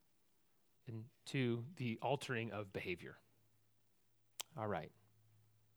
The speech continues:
Acknowledging our guilt. You see, rather than revealing himself, Joseph gives the brothers the grain that they came for. He,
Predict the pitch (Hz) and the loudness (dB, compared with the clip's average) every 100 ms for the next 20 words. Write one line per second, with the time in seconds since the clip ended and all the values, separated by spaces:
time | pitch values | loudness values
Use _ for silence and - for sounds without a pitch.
0 | _ 131 143 175 214 170 196 170 160 139 | _ 6 12 12 12 12 12 12 12 10
1 | 117 - - - - - - - - - | 8 4 -8 -12 -20 -20 -20 -20 -20 -20
2 | - - - - - - - - - - | -20 -20 -20 -20 -20 -20 -20 -20 -20 -6
3 | - - 226 247 311 311 269 254 180 247 | 6 12 12 12 12 12 12 12 12 12
4 | 269 269 233 208 196 220 202 165 156 220 | 12 12 12 12 12 12 12 12 12 12
5 | 226 240 170 151 233 240 175 180 180 202 | 12 12 12 12 12 12 12 10 12 12
6 | 208 196 170 139 170 151 170 156 180 190 | 12 12 12 10 10 12 12 12 12 8
7 | - - 165 156 165 170 175 160 156 - | 4 12 12 12 10 12 12 12 12 8
8 | 131 135 180 208 185 | 8 12 12 12 12